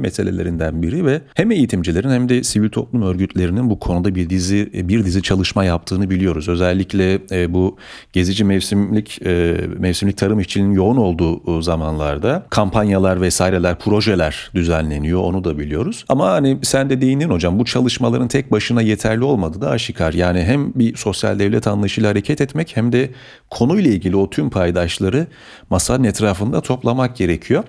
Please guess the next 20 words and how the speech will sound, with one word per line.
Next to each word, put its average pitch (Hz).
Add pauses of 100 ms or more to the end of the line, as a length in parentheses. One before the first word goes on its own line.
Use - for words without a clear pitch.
Ama, 190
e, 104
dediğim 107
gibi 80
öğretmenlere 107
dönük 104
bir -
soruyla 92 (160)
bu 85
bölümü 82
de, 80
e, 90
kapatmak 82
isterim. 113
Çocukların 110
çünkü 120
okula 117
devam 107
etmeleri 104
de 76